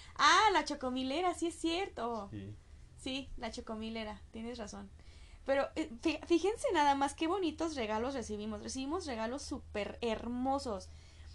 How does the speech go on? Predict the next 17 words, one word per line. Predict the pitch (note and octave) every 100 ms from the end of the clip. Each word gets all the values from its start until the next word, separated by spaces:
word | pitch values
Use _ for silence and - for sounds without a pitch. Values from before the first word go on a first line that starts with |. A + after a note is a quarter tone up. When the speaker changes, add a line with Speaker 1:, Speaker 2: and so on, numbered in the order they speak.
| - -
Speaker 1:
Que | -
hicimos | B3 B3+ C#4+
nuestra | D4 A3+ G3+ F#3+
mesa | F#3+ G3 A#3
de |
regalos | F#3+ F#3 G3+
en | G3+
Palacio | F#3+ F3+ F3+ G3+
de | F#3+
Hierro. | F#3 F#3
Speaker 2:
Y | A2+
en | G#2+
Liverpool. | G#2 F2+ - G#2+ - -
Speaker 1:
Y | B3
en | G#3+
Liverpool, | G#3 F#3+ F#3+ G#3
porque | F#3+ - F#3